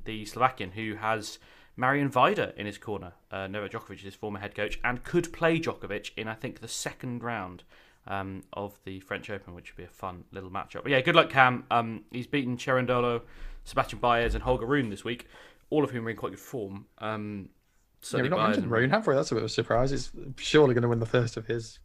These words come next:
Speaker 1: Seventeen.
Speaker 2: fifteen French, or whatever it is.
Speaker 1: <laughs> Um, I couldn't tell you where he's sitting in the draw. Is he in the bottom half? He is in the bottom half. He's got Denis
Speaker 2: I, I think
Speaker 1: Shapovalov
Speaker 2: he's
Speaker 1: in
Speaker 2: got
Speaker 1: the first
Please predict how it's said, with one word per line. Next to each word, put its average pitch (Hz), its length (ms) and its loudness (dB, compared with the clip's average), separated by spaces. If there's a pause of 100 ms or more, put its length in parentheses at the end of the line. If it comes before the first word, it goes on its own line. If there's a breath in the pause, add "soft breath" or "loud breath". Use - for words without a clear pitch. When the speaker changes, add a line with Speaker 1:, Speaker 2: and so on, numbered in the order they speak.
(120)
Speaker 1:
Seventeen. 117 840 0
Speaker 2:
fifteen 127 300 4
French, 180 180 4
or 185 60 6
whatever 131 300 2
it 143 160 2
is. - 140 -2
Speaker 1:
<laughs> - 760 -8
Um, 160 220 10
I 175 120 8
couldn't 196 260 -2
tell 165 140 0
you 135 100 2
where 131 160 4
he's 127 180 -6
sitting 117 280 -2
in 113 80 -6
the 110 140 -6
draw. 110 240 0
Is - 120 -2
he 139 80 2
in 143 60 2
the 147 60 0
bottom 147 260 -2
half? 147 340 -2 (1700)
He 131 160 4
is 143 100 4
in 160 80 4
the 139 60 0
bottom 104 260 -2
half. 92 220 -6
He's 123 120 -4
got 147 160 4
Denis 139 300 6
Speaker 2:
I, - 60 2
I - 20 0
think 139 160 6
Speaker 1:
Shapovalov 123 100 6
Speaker 2:
he's 110 80 4
Speaker 1:
in 107 40 -4
Speaker 2:
got 104 100 -2
Speaker 1:
the - 60 -8
first - 60 -4